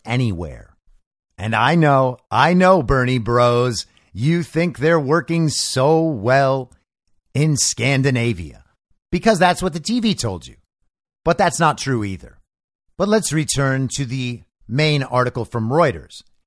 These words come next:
His victory consolidates a new pink tide in Latin America after landmark leftist victories in Colombia and Chile's elections, echoing a regional political shift two decades ago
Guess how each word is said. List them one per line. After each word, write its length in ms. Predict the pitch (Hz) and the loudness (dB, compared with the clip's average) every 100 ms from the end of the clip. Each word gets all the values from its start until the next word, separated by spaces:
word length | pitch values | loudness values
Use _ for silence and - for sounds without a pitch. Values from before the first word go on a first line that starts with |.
| _ _ _ | _ _ _
His 240 | 196 185 147 | 0 0 -2
victory 440 | - - 165 147 | -6 -2 -2 -2
consolidates 800 | - 143 - 202 202 131 127 - | -4 -4 0 0 2 0 -2 -4
a 100 | 123 | -4
new 420 | 135 143 147 120 - _ _ - | -2 0 -2 -4 -8 _ _ 0
pink 400 | 151 196 196 - | 0 -2 -4 -10
tide 680 | - 139 156 165 104 76 - _ | -12 -2 0 2 0 -4 -16 _
in 160 | 127 | -2
Latin 340 | 120 131 127 123 | 2 2 2 0
America 520 | 120 135 131 - - _ - - | 0 0 0 -2 -14 _ -20 0
after 340 | 147 - 151 | 0 2 -2
landmark 680 | 117 127 175 202 139 143 139 | -2 -2 0 0 2 2 0
leftist 560 | 95 120 143 - 151 98 | -2 -2 -2 -2 -6 -6
victories 600 | 78 156 - 104 104 101 | -4 -4 -4 -6 -4 -6
in 220 | 120 123 | -4 -6
Colombia 680 | - 127 131 175 127 104 117 | -4 -4 -2 -2 -2 -4 -6
and 180 | 107 110 | -6 -6
Chile's 420 | - 170 135 110 | -4 -2 -2 -2
elections, 600 | 107 127 165 - 71 67 - - - _ | -4 -4 -4 -8 -14 -16 -18 -20 -20 _
echoing 560 | 170 190 196 147 127 135 | -2 0 0 0 0 -4
a 120 | 127 | -4
regional 520 | 107 120 175 147 214 202 | -2 -2 -2 -2 -4 -4
political 520 | - 120 147 160 170 | -6 -2 -2 -2 -6
shift 460 | - 170 131 - _ - | -2 -2 -2 -6 _ -6
two 180 | 202 196 | -4 0
decades 520 | 180 185 143 120 95 | 0 0 -2 -2 -4
ago 420 | 85 101 95 98 | -4 -2 -2 -6